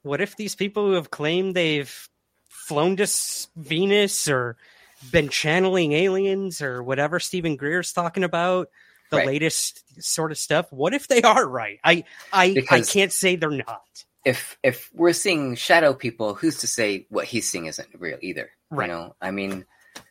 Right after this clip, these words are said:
Speaker 2: it's, until we have the truth, anything is on the table pretty much.
Speaker 1: Yeah, very good point.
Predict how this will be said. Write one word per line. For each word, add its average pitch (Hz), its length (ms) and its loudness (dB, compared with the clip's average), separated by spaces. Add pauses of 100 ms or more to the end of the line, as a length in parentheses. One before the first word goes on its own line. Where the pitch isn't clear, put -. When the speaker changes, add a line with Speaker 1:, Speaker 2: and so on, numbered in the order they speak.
(280)
Speaker 2:
it's, - 280 -6 (240)
until 143 440 2
we 156 140 -2
have 110 260 -2
the 107 100 -4
truth, - 540 -10 (600)
anything 101 420 -4
is 85 120 -10
on 78 100 -8
the 76 60 -10
table - 360 -16
pretty 71 180 -16
much. - 400 -16 (800)
Speaker 1:
Yeah, 127 200 -6 (340)
very 131 200 -6
good 131 180 -4
point. 107 320 -16